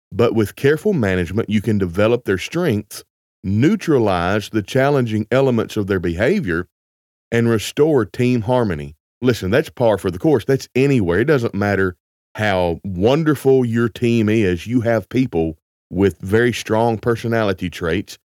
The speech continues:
and a good, a good manager, a good leader is gonna be able to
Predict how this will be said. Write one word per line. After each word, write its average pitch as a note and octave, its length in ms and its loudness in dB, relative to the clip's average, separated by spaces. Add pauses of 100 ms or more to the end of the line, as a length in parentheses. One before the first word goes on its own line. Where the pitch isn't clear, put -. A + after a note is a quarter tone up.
(160)
and F#2 160 -2
a F#2 80 0
good, A2+ 360 2 (140)
a F2 80 0
good G#2+ 220 2
manager, B2+ 640 0 (300)
a F2 100 -4
good A2 240 2
leader A#2+ 460 2
is G2 120 -2
gonna A2 220 0
be G#2 220 0
able A2 260 0
to G#2 400 0